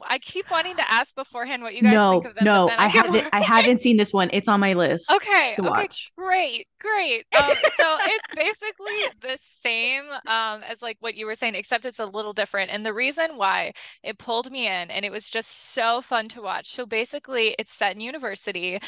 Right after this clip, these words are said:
Speaker 1: Um, this guy is, like, a hockey star. Like, he's, he's the best in his hockey team. And this girl, um, was, like, a speed skater, and then she stopped speed skating, and she wants to get back into it. But the only way she can use the rink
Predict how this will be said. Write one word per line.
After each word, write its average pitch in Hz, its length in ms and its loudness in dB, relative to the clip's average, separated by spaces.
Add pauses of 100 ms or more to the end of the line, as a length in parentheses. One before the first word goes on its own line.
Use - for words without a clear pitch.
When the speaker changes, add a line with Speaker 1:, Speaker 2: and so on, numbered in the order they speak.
(340)
Speaker 1:
Um, 214 320 2 (120)
this 220 200 -4
guy 196 240 2
is, 208 180 -2
like, 208 240 0
a 208 100 -6
hockey 196 460 -4
star. 170 480 -4
Like, 175 160 -6
he's, 180 300 -16
he's 196 260 -12
the 202 140 -4
best 175 480 -4
in 190 140 -4
his 196 160 -4
hockey 196 320 -2
team. 180 280 -4
And 190 160 -8
this - 140 -10
girl, 269 420 2 (400)
um, 208 320 0
was, 220 420 -2
like, 220 180 0
a 185 440 0
speed - 380 -4
skater, 175 380 -4
and 196 260 -6
then 196 100 -10
she 196 220 -10
stopped - 640 -6
speed 202 360 -6
skating, 185 600 -2
and 180 240 -10
she - 120 -6
wants 190 300 -8
to 208 80 -6
get - 140 -4
back - 240 -6
into 220 320 -4
it. 196 280 0
But 196 200 -2
the - 100 -4
only 233 300 -10
way 208 240 -2
she - 180 -12
can 214 140 -16
use 196 180 -12
the 185 100 -18
rink 285 400 0